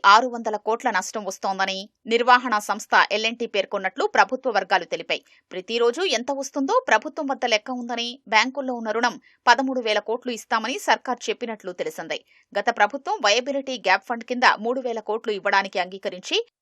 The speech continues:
తొమ్మిది వందల కోట్లు ఇచ్చిందని, ఇందులో మిగిలిన మొత్తం కూడా ఇస్తామని పేర్కొన్నట్లు సమాచారం. తాము మెట్రోను అమ్మబోం, సంతకము చేయబోమంటూ ఎల్ అండ్ టీ సంస్థ పేర్కొన్నట్లు ప్రభుత్వ వర్గాలు తెలిపాయి. ప్రస్తుతం నిత్యం ఐదు లక్షల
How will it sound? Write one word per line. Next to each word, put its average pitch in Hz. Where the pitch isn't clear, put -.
తొమ్మిది 311
వందల 247
కోట్లు 247
ఇచ్చిందని, 202
ఇందులో 240
మిగిలిన 262
మొత్తం 247
కూడా 233
ఇస్తామని 214
పేర్కొన్నట్లు 208
సమాచారం. 160
తాము 240
మెట్రోను 254
అమ్మబోం, 247
సంతకము 254
చేయబోమంటూ 262
ఎల్ 240
అండ్ 262
టీ 247
సంస్థ 202
పేర్కొన్నట్లు 190
ప్రభుత్వ 254
వర్గాలు 208
తెలిపాయి. 175
ప్రస్తుతం 226
నిత్యం 269
ఐదు 240
లక్షల 240